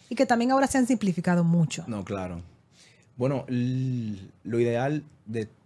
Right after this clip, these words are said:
Speaker 2: y el uso de todos los documentos es para poder realizar la debida diligencia, o sea, para poder depurarte como potencial cliente, ver, eh,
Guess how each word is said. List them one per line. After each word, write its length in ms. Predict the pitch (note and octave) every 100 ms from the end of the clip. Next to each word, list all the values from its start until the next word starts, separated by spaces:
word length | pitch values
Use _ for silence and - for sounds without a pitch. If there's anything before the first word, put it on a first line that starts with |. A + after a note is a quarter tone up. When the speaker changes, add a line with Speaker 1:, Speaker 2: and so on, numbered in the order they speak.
| -
Speaker 2:
y 140 | - A2
el 240 | G#2 G#2
uso 320 | - C#3 B2+ G2
de 80 |
todos 340 | F#2+ G#2 A#2 -
los 180 | G#2+ G#2+
documentos 540 | G#2+ A2+ G#2+ F#2 E2
es 100 | F2+
para 180 | G#2+ G2+
poder 160 | G#2 G#2
realizar 300 | G2 F#2+ G2
la 80 |
debida 200 | F#2 F#2+
diligencia, 540 | G2 F#2+ F#2+ F#2 - D2+
o 40 |
sea, 100 | -
para 220 | F2 F2+ F2
poder 380 | F#2 F#2+ G#2 - - _ _ G#2
depurarte 680 | G#2 G#2+ G2+ G2+ E2+ E2+ E2 -
como 580 | - F#2 F#2 F2+ F2 F2
potencial 440 | F2 F#2 G2+ G2+ G2
cliente, 500 | A2+ G#2 G2 F2+ E2+ - _ _ _ _ -
ver, 380 | G2 G#2 G#2 G2+
eh, 480 | G#2+ G#2 G2+ F#2+ F2